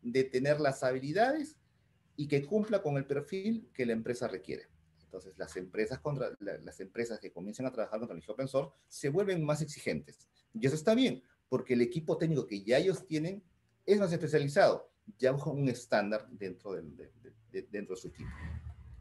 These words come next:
El cincuenta y cinco por ciento de los empleadores ahora también ofrecen pagar por las certificaciones de los empleados, frente al cuarenta y siete por ciento en el dos mil diecisiete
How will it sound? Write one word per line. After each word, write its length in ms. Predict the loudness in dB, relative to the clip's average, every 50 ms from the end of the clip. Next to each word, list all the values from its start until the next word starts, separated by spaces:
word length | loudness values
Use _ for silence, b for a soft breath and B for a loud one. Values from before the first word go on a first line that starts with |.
| -18 -18 -18 -16 -16 -16 -18 -18 -18 -18 -18 -18 -18 -20 -20 -20 -20 -20 -20 -20 -20 -20 -20 -20 -20 -18 -16 -8 2 6
El 140 | 8 8 8
cincuenta 380 | 8 6 4 4 4 4 4
y 60 | 4
cinco 340 | 4 6 6 8 8 8 8
por 140 | 8 6 4
ciento 360 | 4 6 4 6 6 6 6
de 60 | 8
los 160 | 8 6 6 6
empleadores 720 | 4 2 2 4 6 8 8 10 10 10 8 8 8 6
ahora 300 | 6 8 8 8 6 6
también 360 | 2 2 2 2 0 2 2
ofrecen 360 | 2 0 0 0 0 0 0
pagar 460 | 2 4 6 6 8 10 10 8 8 6
por 100 | 6 4
las 80 | 4
certificaciones 640 | 4 2 0 -2 -8 -4 0 0 0 0 2 4 6
de 40 | 6
los 140 | 6 6 4
empleados, 680 | 2 2 2 6 8 12 12 12 12 12 8 4 -2 -4
frente 300 | -2 -2 -2 2 4 4
al 120 | 2 2
cuarenta 380 | 2 -2 -2 -2 -2 -6 -10 -14
y 60 | -14
siete 360 | -10 -8 -8 -6 -6 -6 -6
por 220 | -6 -8 -12 -12
ciento 360 | -12 -12 -12 -12 -10 -10 -8 -8
en 120 | -8 -6
el 80 | -6 -6
dos 160 | -6 -6 -8 -8
mil 120 | -12 -10
diecisiete 640 | -10 -8 -10 -8 -6 -4 -6 -6 -6 -8 -14 -14